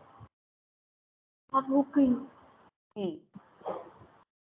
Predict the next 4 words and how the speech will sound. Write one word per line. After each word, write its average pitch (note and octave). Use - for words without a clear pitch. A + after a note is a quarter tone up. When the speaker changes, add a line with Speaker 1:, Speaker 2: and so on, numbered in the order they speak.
Speaker 2:
Confident. G#3
Confident. F3+
Speaker 1:
Confident. C4
Speaker 2:
Con. G3